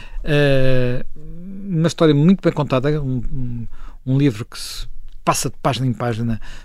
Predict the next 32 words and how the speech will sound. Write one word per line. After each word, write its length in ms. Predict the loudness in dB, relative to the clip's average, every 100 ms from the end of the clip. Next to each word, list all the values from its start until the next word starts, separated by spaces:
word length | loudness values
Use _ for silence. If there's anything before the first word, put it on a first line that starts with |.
| -4
muito 240 | 0 0
rapidamente 520 | -2 -4 -2 0 -2 -4
e 40 |
que 100 | 0
mostra 300 | 2 2 -2
que 120 | 0
nisto 400 | 2 0 -4 -10
de, 180 | -8 -6
dessas 260 | -6 -8 -8
histórias 320 | -6 -6 -6
de 100 | -8
espionagem 680 | -6 -2 -2 -2 -4 -6 -10 -18 -12 -2
quase 260 | -2 -2
sempre 400 | -2 -2 -4 -6 -14 -20 -8
a 120 | -4
realidade 500 | 0 2 2 0 -2
<laughs> 0 |
ultrapassa 540 | -2 -2 -2 -6 -4
a 40 | 0
ficção, 540 | 2 2 2 2 0 -2 -4 -4 -4 -2
porque 320 | -2 -2 -4
são, 440 | -4 0 2 0 -2
são, 380 | -2 -2 -2 -4
são 360 | -2 -2 -2
relatos, 680 | -2 -2 0 0 -2 -12 -10
eh, 480 | -10 -10 -10 -12 -12 -14 -14
estes, 440 | -12 -10 -10 -10 -12 -16 -12 -10
sobretudo 360 | -8 -6 0
destes 280 | 0 0 0
espiões 500 | -4 -2 2 2 2
deste 260 | 0 -4 -4
tempo 580 | -2 -2 -2 -6 -8